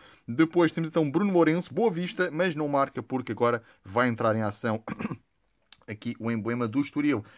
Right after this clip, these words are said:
Mas o Benfica vai reduzir, três a um, atenção. Depois temos então aqui Bruno Wilson do Vizela. Vizela está aqui, eh, mas não marca, porque está aqui o Celta N B I, agora sim vai entrar em ação.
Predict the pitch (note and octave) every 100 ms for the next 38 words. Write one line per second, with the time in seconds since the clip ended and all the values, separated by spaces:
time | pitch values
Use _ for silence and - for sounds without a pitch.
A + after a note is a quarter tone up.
0 | - D3 G3+ A3+ A3 G#3+ G3+ G3+ D3 D#3
1 | G3 A3+ F#3+ F3+ D#3+ - C#3+ G3+ G3 E3
2 | G2 G#2 G2 F#3+ - E2 - _ _ A#2
3 | A#2 D#3+ - D#3+ D#3+ E3+ F3 F3 D#3 G3+
4 | F#3+ G#3 F#3 - D#3+ C#3 G3 D3+ D#3 F3
5 | A#2 C3+ D3 D3 F#3 - - - - -
6 | G#2 D3 A#2 D3+ D#3 C#3 - C3 D#3+ D#3+
7 | F#3+ - D#3+ E3 E3+ F#3+ D#3+ D#3 F3 F3+
8 | C3+ B2+ B2+ A#2+ B2+ A#2 B2 A#2 G#2+ A2
9 | B2 G#2+ B2 A#2+ A#2 B2 A2+ G#2 A2 G#2+
10 | G#2+ G2 - G#2+